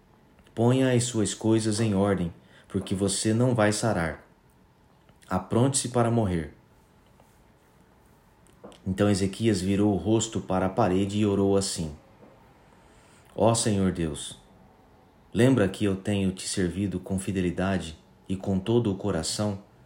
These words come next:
e sempre fiz aquilo que querias que eu fizesse?" E chorou amargamente.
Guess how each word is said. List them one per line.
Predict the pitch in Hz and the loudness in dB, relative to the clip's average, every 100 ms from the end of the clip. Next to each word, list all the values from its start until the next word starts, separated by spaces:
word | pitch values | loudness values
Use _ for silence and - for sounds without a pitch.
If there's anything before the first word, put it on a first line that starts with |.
| _ | _
e | 95 | -8
sempre | 90 120 120 104 | -2 0 0 -2
fiz | - 107 | -4 -2
aquilo | 92 - - 123 92 82 - | -4 -4 -4 -2 -2 -6 -12
que | - 95 | -8 -6
querias | 90 92 85 107 98 98 - - - _ _ | -2 -2 0 0 0 -2 -8 -14 -20 _ _
que | - | -4
eu | 95 | -2
fizesse?" | 87 80 101 110 - - - - _ _ _ _ _ - - _ - - - - _ - - _ - - _ - | -2 -4 0 0 -2 -8 -14 -20 _ _ _ _ _ -20 -20 _ -20 -20 -20 -20 _ -20 -20 _ -20 -20 _ -8
E | 104 | -6
chorou | - 127 98 98 104 - | 0 2 4 2 0 -2
amargamente. | 98 98 110 104 85 73 - - | 0 2 2 0 -2 -4 -10 -14